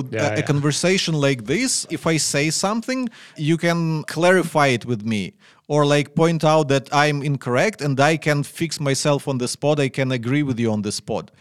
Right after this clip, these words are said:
Speaker 2: Twitter doesn't give you this kind of luxury. It's very short messages and
Speaker 1: The replies don't necessarily get the reach, right?
Speaker 2: Yeah, yeah. And if you agree with someone who doesn't agree with you, that gets buried and people think, uh, you're an asshole or something like that. So,
Speaker 1: Yeah.
Speaker 2: yeah.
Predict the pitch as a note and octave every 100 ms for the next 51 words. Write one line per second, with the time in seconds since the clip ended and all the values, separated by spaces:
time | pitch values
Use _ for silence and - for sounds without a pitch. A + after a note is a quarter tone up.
0 | _ - D3 F3+ A3+ G#3+ D3+ D#3 D#3+ D3
1 | A#2 C#3 B2+ C3 B2 B2+ - C3 B2 A2
2 | A2+ C3+ - F3+ D#3+ C#3+ - C3+ C#3+ C#3+
3 | - D3+ C3+ C#3+ C3+ D#3+ E3 G3 - D3
4 | C#3+ C#3+ B2 B2 A#2+ B2 C3 B2+ B2 A#2
5 | A#2 A2 A#2 A2 A2 G#2 G2+ G2+ - G#2
6 | A2 - - D3+ A3 D#3+ B2+ F3+ D3 D#3+
7 | D3+ F3 F#3+ - E3+ F3 C3 D3+ F#3+ D#3
8 | - D#3+ E3 D#3+ D3+ C#3 D#3+ D3+ D3+ D3
9 | C#3+ C3 G#2+ C3+ E3+ F#3 F#3+ A#3 A3 C#3+
10 | D3 A#2+ D3 A#2 G2+ D#3 F#3+ C3+ C3 C3
11 | D3+ D#3 C3+ - C#3+ C3+ C3 B2+ B2 A#2+
12 | A#2 A#2+ A#2 C#3 - C3 A2 G2 A2 F#2+
13 | G#2 G2 F#2 - _ - - _ - A2+
14 | A2+ A2 G#2 G2+ E2+